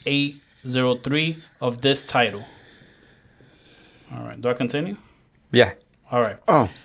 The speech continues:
Speaker 1: So, uh, in general, a financial institute may not disclose non-public personal information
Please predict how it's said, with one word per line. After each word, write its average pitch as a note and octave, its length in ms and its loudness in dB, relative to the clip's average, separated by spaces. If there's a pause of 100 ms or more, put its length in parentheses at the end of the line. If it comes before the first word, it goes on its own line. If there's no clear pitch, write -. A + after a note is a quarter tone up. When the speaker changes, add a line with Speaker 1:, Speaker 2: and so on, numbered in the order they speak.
(180)
Speaker 1:
So, C#3+ 760 6
uh, C3+ 240 4
in E3 180 2
general, D#3+ 600 4 (560)
a D3 120 6
financial D3 420 4
institute E3 500 0
may C#3 240 4
not C#3 520 6
disclose D3+ 680 4
non-public D#3 840 2 (220)
personal D#3+ 540 4
information D#3+ 720 0